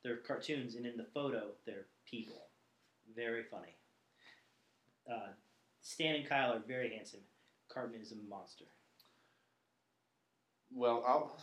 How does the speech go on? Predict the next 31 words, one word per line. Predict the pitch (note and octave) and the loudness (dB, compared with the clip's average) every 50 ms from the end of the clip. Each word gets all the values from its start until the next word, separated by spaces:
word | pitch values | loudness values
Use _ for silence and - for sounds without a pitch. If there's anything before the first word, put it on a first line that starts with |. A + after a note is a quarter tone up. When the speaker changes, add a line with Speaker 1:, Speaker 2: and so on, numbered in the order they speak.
| - - - - B2 | -14 -16 -14 -14 -14
Speaker 2:
okay, | B2+ B2+ - A2+ A2 - - - A#2 | -10 -6 -4 -4 -4 -4 -6 -10 -10
I'll | A#2+ C3 | -10 -10
have | B2+ - | -10 -10
to | - | -10
go | - C#3+ | -10 -8
check | C#3+ - D3 D3 - | -8 -6 -8 -6 -4
that | D#3+ D#3+ | -4 -4
out. | E3+ F3 D3+ - - _ _ _ _ - - - _ _ _ _ _ _ _ _ - | -2 -4 -6 -8 -14 _ _ _ _ -20 -20 -20 _ _ _ _ _ _ _ _ 2
Mike, | C3+ D3 D3 D3 | 4 4 4 6
do | D3 C#3+ | 8 8
you | |
have | C#3+ C#3+ D3 | 8 8 8
any, | D3 D3 D3 C#3+ C#3 | 6 4 2 2 4
uh, | - A2 A#2+ A#2+ A#2 A#2 A2+ A#2+ | 6 8 10 10 10 8 6 4
advice | A#2+ A#2 - A#2 A#2+ A#2+ A#2+ - | 4 4 6 6 6 6 4 0
for | - | -4
the | A#2+ A2+ | -6 -2
folks | - A#2+ A#2+ A#2+ - | 2 2 2 2 0
at | A#2+ A2+ | -2 -4
home | A2 A2+ A#2 A#2+ A2 | -2 -4 -4 -2 0
over | G#2 A2 A2 | 0 2 2
the | A2 | 2
next | A2 A2 G#2+ G#2+ - - | 0 -2 -6 -8 -8 -6
week? | A2+ A#2+ B2 B2 - - - _ _ _ - - - - A2+ | -4 -4 -4 -4 -6 -12 -20 _ _ _ -14 -14 -12 -10 -8
Any | A2+ A2 | -6 -2
recommendations? | A2 A2 G#2+ - B2 A#2 G#2+ G#2+ A2+ A2+ A2+ A#2 B2+ B2+ B2 A#2+ | 2 2 2 2 0 -2 0 0 2 2 0 0 -4 -6 -6 -6
Any | B2 A#2 A#2 A2+ | -6 -6 -6 -4
advice? | G#2+ A2+ A2+ A2+ A#2 A#2 A#2 - - - - - - _ _ _ _ _ _ _ - - _ _ - - - _ _ - | -2 0 0 2 0 0 -2 -4 -8 -10 -10 -12 -16 _ _ _ _ _ _ _ -20 -20 _ _ -20 -20 -20 _ _ -4
Speaker 1:
Uh, | C#3+ C#3+ D3 C#3+ C#3 A2 | 0 2 2 4 2 2
Speaker 2:
Any | A2 | 0
picks? | - - C3 B2 B2 - - - - - - - - - | -2 0 0 0 0 0 -4 -10 -10 -10 -10 -10 -12 -14